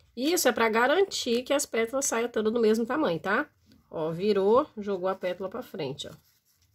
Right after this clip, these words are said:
Faz a casinha certinha.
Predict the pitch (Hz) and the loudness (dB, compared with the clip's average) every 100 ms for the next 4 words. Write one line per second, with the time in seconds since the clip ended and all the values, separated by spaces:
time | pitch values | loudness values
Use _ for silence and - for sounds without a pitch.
0 | _ _ _ _ _ _ - 180 180 185 | _ _ _ _ _ _ -4 0 0 -2
1 | 185 175 170 180 214 277 277 190 170 165 | -4 -4 -4 0 0 2 0 -2 -4 -8
2 | - 196 214 269 311 | -6 0 2 2 0